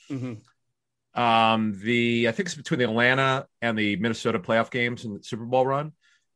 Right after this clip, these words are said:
Speaker 2: where the Eagles receiver drops the football and everybody stands there 'cause they don't know if it was incomplete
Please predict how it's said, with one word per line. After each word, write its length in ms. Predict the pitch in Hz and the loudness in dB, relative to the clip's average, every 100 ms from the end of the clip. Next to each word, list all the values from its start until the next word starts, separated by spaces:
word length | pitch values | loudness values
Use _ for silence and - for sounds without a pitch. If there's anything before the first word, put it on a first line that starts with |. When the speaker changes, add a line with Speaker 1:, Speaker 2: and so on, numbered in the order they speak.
| _ _ | _ _
Speaker 2:
where 540 | 107 113 113 110 113 - _ - | 2 6 6 6 2 -4 _ -6
the 200 | 110 120 | -4 -2
Eagles 240 | 131 131 | -2 -2
receiver 680 | 117 - 127 113 120 117 120 _ | -4 -2 0 2 2 0 -4 _
drops 320 | 120 113 - | 2 2 0
the 80 | - | -12
football 640 | - 135 117 104 101 - - | -8 -4 2 4 2 0 -2
and 140 | 113 110 | -4 0
everybody 340 | 120 110 117 | 0 2 0
stands 380 | - 127 123 117 | 0 0 0 0
there 100 | 107 | -4
'cause 140 | 92 | -2
they 100 | 110 | -2
don't 120 | 113 113 | -2 0
know 100 | 107 | -2
if 80 | 98 | -4
it 40 | |
was 120 | 87 | -8
incomplete 580 | 107 95 90 117 123 | -8 -10 -8 -4 -4